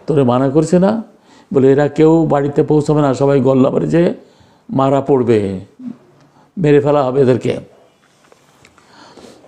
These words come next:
তারপরে ওখানে থেকে গেল যে, "তুই এখানে থাকবি,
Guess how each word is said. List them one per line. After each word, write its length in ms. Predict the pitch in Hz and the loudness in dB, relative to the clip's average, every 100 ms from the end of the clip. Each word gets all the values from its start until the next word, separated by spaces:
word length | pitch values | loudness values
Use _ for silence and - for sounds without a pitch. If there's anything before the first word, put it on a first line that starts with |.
| - | -4
তারপরে 320 | 123 117 120 | -2 0 0
ওখানে 260 | 123 131 | 2 0
থেকে 160 | 131 135 | 2 0
গেল 240 | 139 147 | 2 2
যে, 100 | 123 | 2
"তুই 260 | 120 135 139 | 2 2 4
এখানে 260 | 143 147 135 | 4 2 0
থাকবি, 540 | 139 135 135 175 262 | -2 -2 0 0 -2